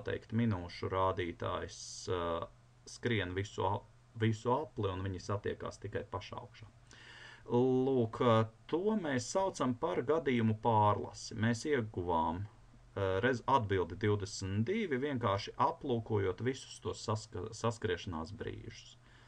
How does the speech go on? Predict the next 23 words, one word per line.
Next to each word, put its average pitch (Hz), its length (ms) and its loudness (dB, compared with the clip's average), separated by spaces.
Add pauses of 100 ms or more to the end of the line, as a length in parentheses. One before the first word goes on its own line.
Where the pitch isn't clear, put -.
(200)
Tātad - 500 -10
metode 104 840 -2
ir 110 300 -2 (480)
gadījumu 95 640 -4 (120)
pārlase. - 680 -10 (360)
Un 220 280 0
to 196 120 0 (100)
mēs 110 160 4
varam 123 240 4
izmantot 107 480 2
arī 104 140 2 (100)
citiem 135 400 0
uzdevumiem, 98 760 0 (240)
ja 98 160 0 (100)
mums 95 320 -6
ir, 92 220 -4 (160)
eh, 87 160 -6 (200)
līdzīgs, 104 800 -4
eh, 85 240 -2
uzdevums 95 420 -2
ar 95 120 -4
nelieliem 87 500 0
skaitlīšiem, - 720 -4